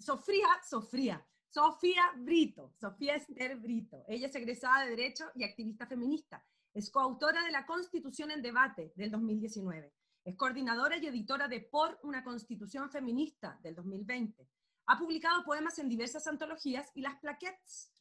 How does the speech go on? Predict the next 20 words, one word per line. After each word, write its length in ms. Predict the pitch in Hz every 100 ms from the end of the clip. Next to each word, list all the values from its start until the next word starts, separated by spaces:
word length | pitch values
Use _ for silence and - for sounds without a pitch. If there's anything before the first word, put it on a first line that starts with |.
| _ _ -
Furias 380 | 285 302 311 -
Callejeras, 760 | 262 226 233 247 208 165 - -
el 140 | 214
dos 100 | 220
mil 140 | 233
diecisiete, 600 | 226 233 220 196 160 156 -
y 100 | 285
Bestialidades, 840 | 320 320 311 269 240 277 311 339 -
el 100 | 247
dos 100 | 247
mil 200 | 240 226
diecinueve. 560 | 220 220 202 160 143 - _ _ _
Actualmente 600 | 202 190 247 262 320 349
trabaja 480 | 359 254 240 294 277
como 260 | 254 214 208
colaboradora 760 | 339 339 320 262 214 254 294 302
en 100 | 233
las 180 | 233 233
editoriales 640 | 240 220 202 220 247 233
lom 360 | 214 233 285